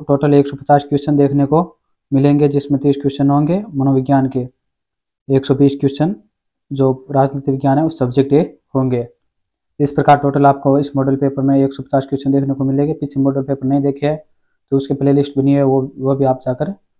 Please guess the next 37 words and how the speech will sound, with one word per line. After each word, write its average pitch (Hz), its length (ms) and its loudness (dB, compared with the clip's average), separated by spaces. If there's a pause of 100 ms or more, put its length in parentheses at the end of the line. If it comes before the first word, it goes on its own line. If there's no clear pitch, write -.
(180)
देख 147 140 4
सकते 127 340 -6
हैं। 120 140 -6 (680)
तो - 60 -4
आज 143 220 6
का 147 120 0
ये 139 120 4
छठा 139 260 -2
मॉडल 135 260 0
पेपर 135 560 -2
हम 135 180 -2
स्टार्ट 131 300 -2
कर 139 100 -2
रहे 139 160 2
हैं। 151 200 -2 (1800)
ये 143 200 4
देखो, 147 260 4 (160)
हमने 143 320 4
जो 147 120 4
पीछे 147 380 2 (600)
पांच 139 180 2
मॉडल 143 220 2
पेपर, 143 120 2
ये 143 160 8
सिक्स्थ 143 320 -4
मॉडल 143 280 2
पेपर 139 320 0
है, 143 100 4 (840)
जिसमें 139 300 2
क्या 143 180 6
है, 147 100 6
राजनीतिक 143 520 2
सिद्धांत, 147 580 0 (240)
लोकतंत्र 143 460 2
एवं 143 180 4
अधिनायक 139 380 4
तंत्र, 151 300 0